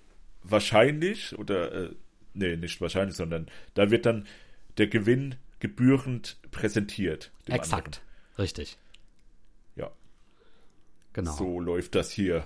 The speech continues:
Speaker 1: heute.
Speaker 2: So, so machen wir das. Julian,
Speaker 1: Ja.
Speaker 2: wir haben gesagt, wir entscheiden, wer heute anfängt mit einem Münzwurf.
Speaker 1: Ja, dann, äh, drück, drück mal auf die Münze drauf, bitte.
Speaker 2: <laughs> Also, unsere Praktikantin wirft jetzt für uns eine Münze.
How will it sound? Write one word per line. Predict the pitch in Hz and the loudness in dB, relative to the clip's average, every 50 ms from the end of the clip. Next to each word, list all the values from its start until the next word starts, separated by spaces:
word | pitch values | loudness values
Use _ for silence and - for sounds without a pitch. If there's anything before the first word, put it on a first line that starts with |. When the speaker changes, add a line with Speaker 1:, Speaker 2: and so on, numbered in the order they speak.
| - - - | -6 -2 2
Speaker 1:
heute. | 92 92 90 92 95 | 2 4 4 4 4
Speaker 2:
So, | 110 127 127 - | 4 2 2 -2
so | - - 101 107 | -2 0 2 4
machen | 107 107 104 92 92 92 | 6 6 6 4 2 0
wir | 90 82 | 0 0
das. | 78 76 78 - - | -2 -2 -4 -4 -2
Julian, | 120 110 135 151 160 143 117 95 85 | 2 6 8 10 10 10 10 10 8
Speaker 1:
Ja. | 85 | 6
Speaker 2:
wir | 82 101 | 6 6
haben | 123 139 147 | 6 6 6
gesagt, | 127 123 98 113 113 131 139 - - - | 2 2 4 4 4 4 4 2 0 0
wir | 117 | 0
entscheiden, | 113 107 - 113 117 139 131 139 123 | 0 0 0 0 2 2 2 2 4
wer | 113 117 | 4 4
heute | 120 120 | 2 2
anfängt | 110 117 117 - - 127 113 - | 0 -2 -2 -2 -2 -4 -4 -4
mit | - - - - | -8 -8 -2 0
einem | 113 117 110 110 | 2 4 4 6
Münzwurf. | 113 120 135 143 - - - 95 87 80 73 - - - - - - - - - - | 6 6 4 4 2 -2 -2 -2 -2 -2 -2 -4 -8 -12 -14 -16 -18 -20 -20 -8 0
Speaker 1:
Ja, | 92 95 98 | 4 4 4
dann, | 98 98 92 92 90 82 - | 4 4 0 0 -4 -8 -6
äh, | 87 87 87 87 82 - - - - - - | -4 -2 -2 -2 -4 -6 -10 -16 -18 -16 -12
drück, | - - - - - - - - | -12 -10 -10 -8 -6 0 0 0
drück | - 107 113 104 - 117 | 2 2 -2 0 2 4
mal | 110 | 4
auf | 107 104 - | 4 2 0
die | 107 | -2
Münze | 104 95 95 104 101 101 - | -2 -2 -2 -2 -4 -6 -6
drauf, | - - 92 98 87 - - | -2 2 2 2 2 4 6
bitte. | 226 - - - - - - | 6 6 6 2 -4 -8 -6
Speaker 2:
<laughs> | - - - | -6 -6 -2
Also, | 170 165 - - 156 165 156 156 123 - - 190 220 240 240 226 214 214 208 196 190 - | -2 0 2 2 4 6 6 6 4 4 2 0 2 6 8 10 10 12 10 10 10 8
unsere | 156 165 156 165 165 | 6 6 8 6 6
Praktikantin | 160 - 175 160 - 180 170 - 160 165 175 160 147 131 131 127 156 160 - - - - | 6 6 4 6 6 4 6 8 8 8 8 8 8 8 8 8 6 0 -2 -6 -12 -8
wirft | - 120 113 - - - 123 104 107 147 170 - - | -6 -6 -6 -6 -6 -4 0 10 12 12 12 12 10
jetzt | 156 - - | 8 8 8
für | 160 156 | 8 8
uns | - - | 8 8
eine | 123 127 127 | 6 4 4
Münze. | 123 123 131 135 - - 165 170 185 202 | 6 6 4 4 4 4 4 4 4 0